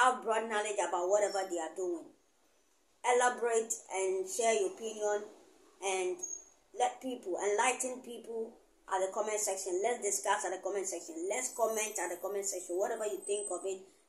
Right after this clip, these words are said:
buttress any point and do whatever you want to do at the comment section to, you know,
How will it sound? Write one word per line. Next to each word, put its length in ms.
buttress 420
any 240
point 380
and 200
do 60
whatever 480
you 120
want 200
to 40
do 200
at 160
the 100
comment 240
section 440
to, 300
you 140
know, 420